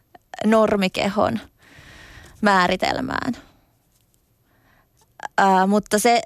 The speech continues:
normikeho, mikä meillä on otettu tällaiseksi ihanteeksi ja arvoksi sinällään, on tietenkin jossain mielessä fantasia. Ja,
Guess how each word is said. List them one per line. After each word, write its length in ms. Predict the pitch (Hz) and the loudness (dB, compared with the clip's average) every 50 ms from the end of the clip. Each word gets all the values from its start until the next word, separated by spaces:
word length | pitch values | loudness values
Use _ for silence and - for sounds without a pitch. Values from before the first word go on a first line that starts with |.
| - - | -4 -2
normikeho, 760 | 214 233 233 240 240 240 226 220 202 - 196 208 202 214 | 0 2 2 2 2 2 0 0 0 2 2 2 2 0
mikä 200 | 208 208 202 220 | 0 0 -2 -2
meillä 320 | 202 208 208 208 208 208 214 | 0 2 2 2 2 2 2
on 60 | 226 | 2
otettu 360 | 247 - 247 220 - - 190 180 | 0 0 -2 -2 -2 -4 -10 -8
tällaiseksi 680 | - - 92 - - 190 196 196 196 - - - - | -4 -2 -2 0 0 0 -2 -2 -4 -4 -6 -8 -4
ihanteeksi 800 | - 214 202 185 220 202 185 180 - 107 104 110 117 214 - - | -2 0 2 2 2 0 0 -2 -2 -2 -2 0 -2 -2 -2 -2
ja 60 | - | 0
arvoksi 500 | - 190 190 190 196 202 208 214 - - | 0 0 0 0 0 -2 -4 -4 -4 -4
sinällään, 680 | - 214 202 196 196 202 202 214 - - - - - 214 - - - - - - - - | -2 0 2 2 2 0 0 0 -2 -2 -2 -2 -4 -4 -6 -10 -20 -20 -20 -20 -8 -2
on 120 | - 226 | -2 0
tietenkin 420 | 226 240 240 233 233 220 214 220 226 | 2 4 2 4 2 0 0 2 0
jossain 320 | 233 240 - - 220 208 | 0 2 2 0 0 2
mielessä 280 | 208 226 240 247 233 - - | 2 0 0 0 -2 -2 -2
fantasia. 680 | - 247 226 202 190 180 - - - - - - - - - _ _ _ _ _ _ _ _ _ _ _ _ _ _ _ _ - - _ - - - _ _ _ _ _ _ _ _ - | 0 0 2 2 0 -2 -2 -4 -4 -4 -4 -6 -6 -8 -12 _ _ _ _ _ _ _ _ _ _ _ _ _ _ _ _ -20 -20 _ -20 -20 -20 _ _ _ _ _ _ _ _ -2
Ja, 300 | 202 196 202 208 175 | 2 4 4 4 2